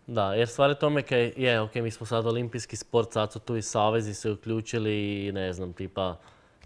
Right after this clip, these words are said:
kad gledamo Ameriku ili Australiju koji je veliki savez i Engleska, oni imaju sto ljudi s njima, znači ima mehaničara, ima fizioterapeuta, ima ovoga, ima onoga. I normalno, njima je neke stvari s-,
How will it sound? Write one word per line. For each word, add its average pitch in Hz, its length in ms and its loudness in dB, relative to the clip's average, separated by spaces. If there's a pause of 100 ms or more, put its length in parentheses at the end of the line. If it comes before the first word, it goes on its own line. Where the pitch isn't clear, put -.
(120)
kad 104 100 -4
gledamo 107 320 2
Ameriku 117 640 2
ili 107 220 2
Australiju 113 480 2
koji 113 160 2
je 107 40 2
veliki 113 360 2
savez 110 420 0
i 107 60 0
Engleska, 127 460 -2
oni 123 220 2
imaju 113 300 4
sto 113 300 -2
ljudi 104 260 -2
s - 100 -10
njima, 98 200 -4
znači 87 260 -4
ima 98 140 -4
mehaničara, 107 720 0
ima 101 320 -2
fizioterapeuta, 107 880 -2
ima 110 140 -2
ovoga, 110 300 4
ima 110 180 0
onoga. 165 400 2 (840)
I 156 80 0
normalno, 147 280 6
njima 135 260 6
je 131 80 8
neke 131 200 2
stvari 131 320 6
s-, - 300 -6